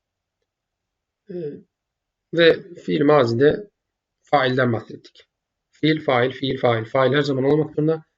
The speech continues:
Fail yoksa ona bir damirül mustatir, onun yerine orada ikamedir, ayaktadır. Onu bulmamız gerekir. Mazi fiilde şu an konuştuğumuzdan önce gerçekleşmiş bir olaya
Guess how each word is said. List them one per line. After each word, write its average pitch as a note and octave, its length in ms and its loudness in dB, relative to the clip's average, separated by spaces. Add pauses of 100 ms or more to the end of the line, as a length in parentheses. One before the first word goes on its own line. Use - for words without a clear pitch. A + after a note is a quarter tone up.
Fail C3 280 -2
yoksa D3+ 440 -2
ona D3 380 -4 (180)
bir C#3+ 240 -6
damirül C3 320 0
mustatir, A#2+ 560 -4 (320)
onun C#3 220 0
yerine B2+ 360 0
orada C3 240 0
ikamedir, A#2+ 720 -2 (200)
ayaktadır. A#2+ 600 -4 (260)
Onu C#3+ 320 -2
bulmamız C3+ 380 -2
gerekir. A2+ 440 -6 (720)
Mazi E3 320 2
fiilde B2 460 0 (380)
şu - 180 -4
an D3+ 200 -2
konuştuğumuzdan D3 1040 -4
önce C#3 280 -2
gerçekleşmiş C3 680 -4
bir C3+ 60 -8
olaya C3+ 420 -2